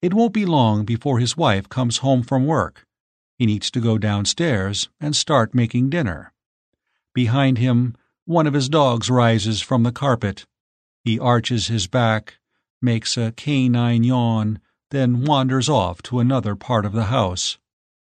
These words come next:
Everyone is hungry. Time to wrap things up for the day.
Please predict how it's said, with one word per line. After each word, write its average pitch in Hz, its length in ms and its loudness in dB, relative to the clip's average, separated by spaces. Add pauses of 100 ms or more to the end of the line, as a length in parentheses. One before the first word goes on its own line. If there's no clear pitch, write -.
(300)
Everyone 104 560 0
is 98 160 -4
hungry. 95 520 0 (840)
Time 147 380 2
to 151 140 -4
wrap 139 340 2
things 147 360 0
up 113 220 0
for 117 160 -2
the 107 80 0
day. 107 440 0